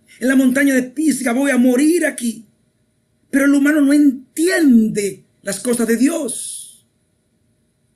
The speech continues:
porque no podemos entenderla completamente.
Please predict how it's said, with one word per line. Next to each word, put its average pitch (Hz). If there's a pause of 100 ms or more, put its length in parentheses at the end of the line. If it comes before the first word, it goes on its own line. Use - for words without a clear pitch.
(280)
porque 233
no 233
podemos 226
entenderla 165
completamente. 175